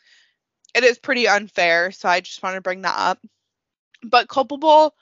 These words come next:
offered a hundred thousand dollar reward for any information leading to a conviction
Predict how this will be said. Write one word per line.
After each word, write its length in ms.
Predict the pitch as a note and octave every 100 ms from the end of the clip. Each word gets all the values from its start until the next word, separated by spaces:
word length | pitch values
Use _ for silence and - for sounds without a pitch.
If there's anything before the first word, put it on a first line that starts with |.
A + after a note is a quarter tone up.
| _ _ _ -
offered 300 | A3+ A#3+ A#3+
a 60 |
hundred 340 | B3+ A#3 G#3+ G#3
thousand 300 | G3 G#3 G#3
dollar 260 | G3 G3
reward 640 | F#3+ F#3+ F#3 F3 F3+ G#3 A#3
for 160 | G3+
any 480 | F#3+ G3 G3 G3 F#3+ _ _ _ _ _ _ _
information 800 | A#3 B3 C4+ B3 A3 A3+ A#3 G#3+
leading 300 | G#3 G3+ G#3+ A3
to 140 | B3
a 80 | G#3+
conviction 560 | G#3 G3 F#3 - G3+